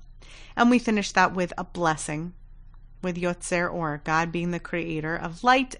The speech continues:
and all things as well. You know, light and everything else. And then, structurally, we do the same thing at Shacharit as we do in Mariv, as I keep reiterating, this idea that we're sandwiching the Shema amidst a bunch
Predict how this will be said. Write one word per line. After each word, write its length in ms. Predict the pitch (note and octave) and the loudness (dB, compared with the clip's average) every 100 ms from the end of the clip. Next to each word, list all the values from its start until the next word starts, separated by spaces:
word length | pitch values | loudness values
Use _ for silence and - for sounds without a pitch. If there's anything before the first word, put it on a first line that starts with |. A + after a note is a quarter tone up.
| - | -4
and 240 | F#3+ F#3 - - - | -2 -2 -4 -16 -4
all 380 | G#3 G3 F3 F3 | 2 4 2 0
things 420 | E3+ E3+ E3 E3+ | -6 -8 -6 -8
as 220 | - E3 D#3+ | -10 -12 -8
well. 240 | - F3+ - - - - | -10 -10 -20 -20 -20 -10
You 80 | E4 | -4
know, 160 | A3 G#3+ | -2 2
light 260 | A3+ A3+ - | 2 2 -2
and 320 | F#3+ F3+ F#3 | -2 0 -2
everything 400 | F3+ F3 F#3 D#3 | -4 -6 -6 -6
else. 340 | - - - - - - - - - | -10 -14 -16 -18 -20 -20 -18 -20 -2
And 200 | A#3 G#3 | 2 6
then, 420 | A#3+ G3 A3 E4+ F4+ - - - | 6 6 4 -2 -6 -16 -20 -12
structurally, 840 | - - B3+ B3 - E3 F3 C#4+ | -8 2 2 4 0 0 0 0
we 140 | D4 G#3+ | 0 0
do 120 | G3+ | 0
the 140 | F3+ | 0
same 300 | - A#3 B3 | 2 4 4
thing 180 | G#3 F3+ | 2 -2
at 60 | E3+ | 2
Shacharit 460 | A#3+ C4+ C#4+ C#4 | 4 4 2 0
as 180 | G3+ - | 0 0
we 80 | F3+ | -4
do 140 | E3 | -2
in 120 | D#3+ | 0
Mariv, 560 | F#3 B3 B3 B3 B3 A#3+ | 4 6 6 4 2 0
as 80 | D3+ | -8
I 60 | |
keep 260 | C#3+ D3+ - | -10 -10 -2
reiterating, 640 | F#3+ A#3 A3+ G#3 G3 F#3+ | 2 4 6 4 2 2
this 180 | F3 - | 0 2
idea 400 | F#3 F3 A#3 B3+ | 0 0 0 2
that 140 | G3+ | 2
we're 160 | E3+ E3 | 0 -2
sandwiching 840 | - - A#3+ C4 A#3 G3 - E3+ | -2 2 6 6 4 2 -2 -4
the 100 | E3+ | -4
Shema 460 | - F3 E3 F3 C4+ - - - - | -4 -2 2 2 2 -4 -20 -20 -2
amidst 460 | G#3+ A3 F#3 - E3+ | 4 4 4 -2 -4
a 40 | |
bunch 440 | D#3 D3 C#3+ - | -2 -4 -4 -10